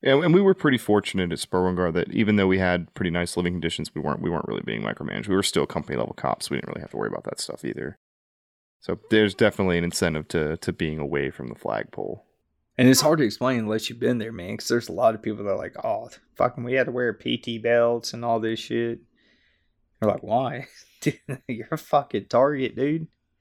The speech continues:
Speaker 2: But
Speaker 1: Yeah, but, like, when you get on those big fi-, and I, I, I didn't understand it at first either, 'cause it was the same thing. When I was at Spurwingar, we go to caf, they're like, "We're getting yelled at for not wearing your P T belt," but, like,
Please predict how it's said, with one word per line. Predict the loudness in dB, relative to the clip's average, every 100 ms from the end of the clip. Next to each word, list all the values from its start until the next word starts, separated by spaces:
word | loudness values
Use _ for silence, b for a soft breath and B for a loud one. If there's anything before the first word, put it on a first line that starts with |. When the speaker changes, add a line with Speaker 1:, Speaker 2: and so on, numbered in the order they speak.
| b b b b b b b 4
Speaker 2:
But | 6 6 6
Speaker 1:
Yeah, | 6 8 8
but, | 6 4
like, | 2 0 -6 -6
when | 0 2
you |
get | 4
on | 4
those | 2
big | 0 -2 0
fi-, | 0 4
and | 4
I, | 6 4
I, | 4 2 2
I | 2
didn't | 4
understand | 2 0 0 -2
it |
at | 0
first | -2 2
either, | 2
'cause | 2 2
it |
was | 2
the | 4
same | 2
thing. | 2 -2 -2
When | 0
I | 0
was | 0
at | -2
Spurwingar, | 2 2 4 4 2 2
we | 2
go | 4
to | 4
caf, | 2 0 0
they're | 0
like, | -2 -4
"We're | -8 -10 b b b b _ -2
getting | 0 2
yelled | 2 2
at | 0
for | 0
not | -2 0
wearing | 0 -2
your |
P | -4 -4
T | -2 -2
belt," | 2 2 2
but, | 0
like, | 0